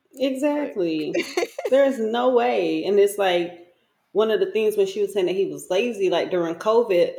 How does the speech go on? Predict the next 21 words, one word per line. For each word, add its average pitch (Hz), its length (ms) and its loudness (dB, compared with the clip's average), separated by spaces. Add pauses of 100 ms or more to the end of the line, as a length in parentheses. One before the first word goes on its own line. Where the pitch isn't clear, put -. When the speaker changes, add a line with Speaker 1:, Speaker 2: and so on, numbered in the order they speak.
Speaker 2:
like, 165 240 0
he 220 120 -8
was 190 120 -4
just 185 240 -6
kinda 170 320 -2
sitting 196 300 -4
down 185 180 0
and 180 140 -4
chilling, 190 420 0
like, 160 480 -2 (380)
Speaker 1:
He's 240 160 -6
an 196 60 2
Speaker 2:
after 196 120 0
he 202 60 0
Speaker 1:
attorney, 208 260 2
Speaker 2:
had - 80 -4
Speaker 1:
by 202 140 2
the - 0 -
Speaker 2:
finished 185 180 -2
Speaker 1:
way. - 100 -2
Speaker 2:
his, 180 140 -6